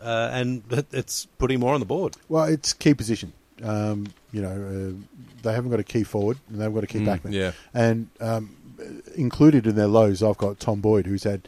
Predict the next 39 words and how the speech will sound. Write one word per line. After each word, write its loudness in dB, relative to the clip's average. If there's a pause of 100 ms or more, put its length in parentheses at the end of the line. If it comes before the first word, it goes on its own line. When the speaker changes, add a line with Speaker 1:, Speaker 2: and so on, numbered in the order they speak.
(240)
Speaker 2:
injury 4
problems 0
and -2
mental -4
health -6
problems. -10 (180)
Speaker 3:
Yep. -6
Speaker 2:
And 2 (600)
by, 2
if -6
you 0
listen 0
to -10
the -2
rumours 0
again, -4 (420)
um, -4
some -2
of 2
the 0
mental 0
health 0
problems -4
haven't -2
been -4
helped -8
by -4 (480)
now 0
former -2
teammates. -10 (120)
Speaker 3:
Right. -6 (260)
Speaker 1:
Yeah. -6
Speaker 2:
Um, -6
so -2
it -6
does 4
look -4
like, -2 (140)
um, -2